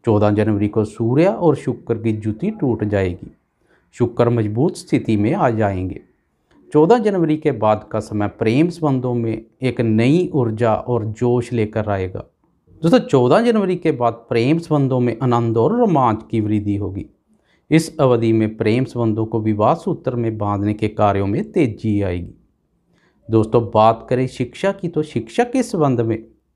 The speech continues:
माह के शुरुआती समय में शिक्षा में अभिरुचि और एकाग्रता भंग होगी, परंतु जैसे जैसे माह व्यतीत होता जाएगा, एकाग्रता और रुचि में वृद्धि देखने को मिलेगी और माह का अंतिम सप्ताह शिक्षा के संबंध में बढ़िया रहेगा।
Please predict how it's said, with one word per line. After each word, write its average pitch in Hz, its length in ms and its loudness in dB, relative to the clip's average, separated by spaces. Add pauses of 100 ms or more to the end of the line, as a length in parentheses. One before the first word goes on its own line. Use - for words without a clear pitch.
(580)
माह 120 220 6
के 113 180 -2
शुरुआती 110 500 -2
समय 135 260 -4
में 120 160 -4 (720)
शिक्षा 127 300 2
में 117 180 0
अभिरुचि 117 840 0
और 139 240 2
एकाग्रता 120 680 0
भंग 107 340 0
होगी, 101 300 -4 (560)
परंतु 117 280 0
जैसे 117 360 0
जैसे 190 320 -2
माह 143 260 2
व्यतीत 127 680 -2
होता 151 220 -2
जाएगा, 113 440 -2
एकाग्रता 110 640 0
और 190 120 0
रुचि 180 360 -2
में 123 140 0
वृद्धि 113 380 -2
देखने 104 400 -2
को 104 140 -4
मिलेगी 98 440 -2 (540)
और 123 180 4
माह 107 260 2
का 107 160 -2
अंतिम 127 540 -2
सप्ताह 123 420 -4
शिक्षा 113 420 -4
के 104 160 -4
संबंध 101 340 -4
में 147 280 -2
बढ़िया 107 340 0
रहेगा। 98 400 -6